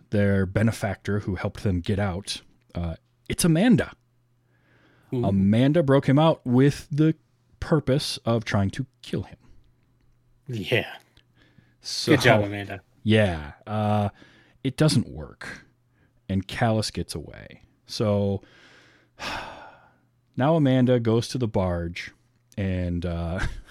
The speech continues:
Speaker 1: <laughs> she makes a grand entrance and is preparing to make dinner for Duncan and all this wine and buttering him up. And Duncan,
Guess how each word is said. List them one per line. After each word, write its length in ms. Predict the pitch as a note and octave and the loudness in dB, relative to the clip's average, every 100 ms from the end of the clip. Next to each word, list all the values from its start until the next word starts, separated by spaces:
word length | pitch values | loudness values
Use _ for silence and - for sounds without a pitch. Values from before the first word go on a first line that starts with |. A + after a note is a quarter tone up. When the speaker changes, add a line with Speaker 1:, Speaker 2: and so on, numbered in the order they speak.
| _ | _
Speaker 1:
<laughs> 340 | _ - _ | _ -20 _
she 100 | - | -2
makes 200 | C3 B2+ | 2 2
a 40 | A2+ | 2
grand 340 | A2 B2+ C#3+ | 6 6 8
entrance 640 | B2+ B2 B2 A#2+ A#2 - - - _ | 6 4 4 4 2 -2 -8 -18 _
and 120 | - F#2+ | -4 -2
is 320 | F2+ F2 - _ _ _ _ _ _ _ _ | 0 -2 -8 _ _ _ _ _ _ _ _
preparing 440 | A2 - A2+ A2+ | -10 0 4 4
to 80 | G2+ | 4
make 240 | G#2 G#2+ G2+ | 2 2 2
dinner 260 | G2+ G#2 | 4 4
for 140 | G2 G#2+ | 4 0
Duncan 540 | F#2+ F#2+ - F#2+ F#2+ | 2 0 0 0 0
and 100 | F2+ | 0
all 200 | G2 G#2 | 2 4
this 160 | G#2+ - | 2 2
wine 420 | G2 G2+ G2 F#2+ | 2 4 4 2
and 120 | E2+ | 0
buttering 300 | G2 G2+ G2+ | 0 0 2
him 140 | G2+ F#2+ | 2 0
up. 220 | F#2+ - | -2 -6
And 120 | F2 | -4
Duncan, 400 | F#2 F#2+ G2 F#2+ | -2 -2 -2 -4